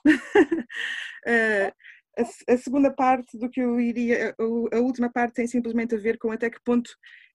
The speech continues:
é que é, é, é relevante nesta fase tentarmos encontrar,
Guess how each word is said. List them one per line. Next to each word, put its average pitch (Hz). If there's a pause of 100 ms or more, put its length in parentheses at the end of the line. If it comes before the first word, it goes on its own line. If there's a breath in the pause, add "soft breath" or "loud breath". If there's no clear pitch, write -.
é 233
que 214
é, 208 (200)
é, 202 (360)
é 220
relevante 240
nesta 233
fase 214 (600 loud breath)
tentarmos 233
encontrar, 220